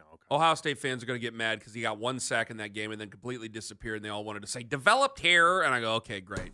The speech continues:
Speaker 2: So someone's gonna give him thirty million dollars a year, and that's it. Great."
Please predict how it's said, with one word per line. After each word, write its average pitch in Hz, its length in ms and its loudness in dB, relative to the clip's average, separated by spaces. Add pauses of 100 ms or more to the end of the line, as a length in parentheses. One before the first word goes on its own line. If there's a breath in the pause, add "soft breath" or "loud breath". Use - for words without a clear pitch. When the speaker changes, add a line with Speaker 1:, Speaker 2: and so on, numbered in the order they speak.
Speaker 2:
So - 140 -16
someone's 123 380 -4
gonna 110 180 -6
give 107 120 -6
him 104 60 -12
thirty 120 240 -2
million 113 300 -2
dollars 110 320 0
a 107 40 -8
year, 110 120 -4
and 110 120 -4
that's 104 240 -6
it. 95 180 -6 (840)
Great." 92 260 -6